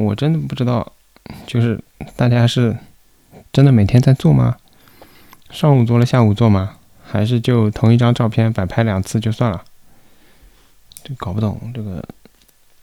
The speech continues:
我觉得还有一种可能性，就是它非常严谨，你知道吧？先做一次抗原，啊，你阴了可以出门，啊，出门呢，万一是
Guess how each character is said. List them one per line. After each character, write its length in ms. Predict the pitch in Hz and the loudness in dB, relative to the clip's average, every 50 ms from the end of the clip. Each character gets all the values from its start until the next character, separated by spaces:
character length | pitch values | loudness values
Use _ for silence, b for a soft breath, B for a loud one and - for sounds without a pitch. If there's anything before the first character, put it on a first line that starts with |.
| _ - - - - - - - | _ -20 -20 -20 -20 -20 -10 -6
我 220 | 113 113 110 104 | -4 -2 -2 0
觉 140 | 101 117 123 | 2 2 2
得 100 | 151 151 | 2 2
还 140 | - - 147 | 2 4 4
有 80 | 160 | 6
一 20 | 147 | 6
种 120 | 143 131 | 4 2
可 100 | 127 - | 2 2
能 120 | 95 90 | 0 2
性， 180 | 95 - 110 95 | 2 0 0 0
就 100 | - 104 | 0 -2
是 80 | 104 104 | -2 -2
它 140 | - - | -2 -2
非 200 | 113 - - 156 | -2 2 2 2
常 180 | 160 - 113 104 101 101 | 4 4 4 2 4 2
严 300 | 101 90 87 101 113 123 - | 0 0 -2 -2 -2 -4 -6
谨， 180 | - - 104 - - - | -8 -10 -10 -10 -10 -10
你 80 | - | -8
知 80 | 107 98 | -6 -6
道 60 | 85 | -6
吧？ 120 | 80 80 - B B B B B B B B B B B B | -8 -10 -12 B B B B B B B B B B B B
先 240 | - - - 214 220 | -2 4 6 6 8
做 100 | 233 208 | 8 6
一 60 | 180 | 2
次 80 | - - | 2 2
抗 200 | - 165 139 113 | 2 2 2 4
原， 240 | 95 90 90 120 - - _ - - _ _ - - _ _ | 2 0 -4 -4 -6 -8 _ -20 -20 _ _ -20 -20 _ _
啊， 380 | 117 92 87 82 - B B B B B B - - - | -8 -6 -6 -6 -8 B B B B B B -20 -20 -8
你 160 | - 101 95 | -8 -6 -2
阴 160 | 101 120 151 175 | 2 2 4 4
了 120 | 151 - - - - - | 2 0 -6 -12 -20 -20
可 160 | - - - 101 | -16 -8 -6 -6
以 20 | |
出 140 | 95 - 120 | -2 0 0
门， 240 | 113 95 87 95 - - - B B B B B B B B B B B B B _ _ | 0 0 -2 -4 -6 -10 -20 B B B B B B B B B B B B B _ _
啊， 200 | - 78 - - - _ _ _ b b b b b b b | -16 -16 -16 -18 -20 _ _ _ b b b b b b b
出 120 | - - 180 | 0 4 6
门 140 | 160 139 147 | 8 8 8
呢， 180 | 175 180 170 | 8 8 8
万 240 | 165 180 185 175 170 | 8 6 8 8 8
一 100 | 175 185 | 8 6
是 200 | 175 - 135 123 | 6 4 2 0